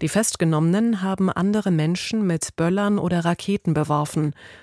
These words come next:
oder sie haben Autos oder Müllcontainer angezündet. Trotzdem sagt die Polizei, zumindest in Berlin gab es weniger Gewalt als in den letzten Jahren.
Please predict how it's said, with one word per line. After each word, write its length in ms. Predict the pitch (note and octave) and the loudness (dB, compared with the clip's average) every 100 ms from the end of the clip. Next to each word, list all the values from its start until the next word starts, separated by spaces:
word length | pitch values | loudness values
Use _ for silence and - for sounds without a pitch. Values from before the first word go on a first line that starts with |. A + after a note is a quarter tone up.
| - | -6
oder 400 | E3+ G3 A3+ A#3 | 0 2 2 2
sie 180 | F#3 E3 | 2 2
haben 240 | E3 D#3+ | 2 0
Autos 640 | - D#3 F3 - A3+ - - | -2 -2 -2 -2 -2 -2 -2
oder 240 | F3+ F3+ | -2 2
Müllcontainer 840 | F3 F#3+ A3 - D#3 D#3 C#3+ C#3+ C3+ | 4 2 2 0 -2 0 -2 -2 -2
angezündet. 800 | D3+ C#3+ - C3 C3+ - - - _ _ _ _ _ _ | -4 -4 -4 -2 -4 -8 -10 -12 _ _ _ _ _ _
Trotzdem 440 | - D3+ - F3+ E3+ | -8 -4 0 2 2
sagt 240 | D#3+ - | 2 -2
die 40 | |
Polizei, 680 | F#3+ - F#3+ - E3+ D#3+ G#3+ B3+ - - - | -4 -2 -2 0 0 2 0 -2 -10 -20 -8
zumindest 480 | - F3 F#3+ G#3+ - | -2 2 4 2 2
in 120 | F3 | 0
Berlin 420 | D3+ D3+ D#3+ G#3 G#3+ | 0 0 0 2 2
gab 240 | F3+ F3 | 0 -2
es 160 | E3+ D3+ | -2 0
weniger 400 | F3+ G#3 F#3+ F3+ | 2 2 2 0
Gewalt 560 | E3+ D3+ C#3+ G3+ - | 0 0 0 -2 -4
als 280 | D#3 F3 - | -4 -4 -2
in 160 | - F3 | -2 0
den 160 | F3 | 2
letzten 380 | E3 D#3+ - - | 2 0 -2 -2
Jahren. 540 | D3+ B2+ A2 - - | -2 -4 -6 -8 -10